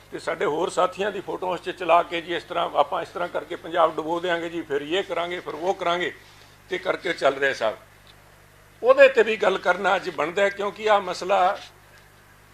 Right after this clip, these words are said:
ਇਕੱਲੇ ਪੰਜਾਬ ਦਾ ਜਾਂ ਬੀਜੇਪੀ ਦਾ ਨਹੀਂ ਸਾਹਿਬ, ਇੱਕ ਆਪਾਂ ਜ਼ਹਿਰ ਬੀਜ ਰਹੇ ਹਾਂ ਸਾਹਿਬ।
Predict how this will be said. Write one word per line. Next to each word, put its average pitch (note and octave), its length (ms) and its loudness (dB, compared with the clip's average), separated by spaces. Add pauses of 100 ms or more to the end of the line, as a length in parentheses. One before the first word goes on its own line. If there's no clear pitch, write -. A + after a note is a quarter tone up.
(200)
ਇਕੱਲੇ G3+ 240 -4
ਪੰਜਾਬ F#3 480 4
ਦਾ G3+ 140 4
ਜਾਂ G3+ 120 2
ਬੀਜੇਪੀ G3+ 460 -4
ਦਾ G3 120 0
ਨਹੀਂ D#3+ 120 -8
ਸਾਹਿਬ, - 280 -6
ਇੱਕ F3+ 160 -6
ਆਪਾਂ A3 220 0
ਜ਼ਹਿਰ A3 340 6
ਬੀਜ G3 260 -6
ਰਹੇ D#3 100 -6
ਹਾਂ A2+ 80 -10
ਸਾਹਿਬ। - 200 -20